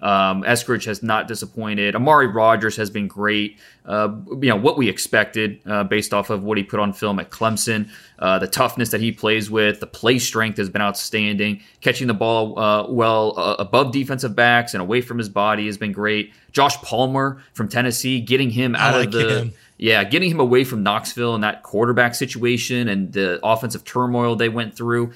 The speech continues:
Speaker 1: has really allowed him to shine this week. That vertical speed, uh, he's got good acceleration out of his breaks, and he's been catching the football well. So these receivers ha-, ha-, have really shown out and done a nice job.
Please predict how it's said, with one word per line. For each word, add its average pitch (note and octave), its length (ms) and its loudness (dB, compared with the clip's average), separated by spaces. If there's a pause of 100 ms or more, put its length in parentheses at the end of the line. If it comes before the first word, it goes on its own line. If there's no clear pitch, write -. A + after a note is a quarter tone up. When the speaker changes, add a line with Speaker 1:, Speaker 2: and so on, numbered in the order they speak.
(180)
Speaker 1:
has A2 180 2
really B2 400 4
allowed A2+ 320 2
him A2 160 -4
to G2 60 -2
shine G#2 380 0
this F#2 200 -6
week. F#2 200 -6
That F2 120 -6
vertical B2+ 420 2
speed, A2 640 -6 (220)
uh, F#2+ 220 0
he's G2 140 -2
got B2 180 0
good C3 120 2
acceleration A2+ 760 0
out A2 160 2
of G#2+ 80 -2
his G#2+ 120 -4
breaks, G#2+ 560 -2
and G2 80 -4
he's G#2+ 120 -4
been G2 140 -6
catching G#2 300 -6
the G2 60 -6
football G2 420 -4
well. F#2+ 280 -2
So G2+ 260 -2 (320)
these A#3+ 220 0
receivers A#2 680 0
ha-, G2+ 160 2
ha-, G#2+ 200 4
have F#2+ 240 -2
really A#2 400 2
shown G#2+ 380 -2
out G2 180 0
and F#2 80 -8
done F#2+ 120 -2
a F#2+ 40 -6
nice F2+ 200 -8
job. F2 300 -8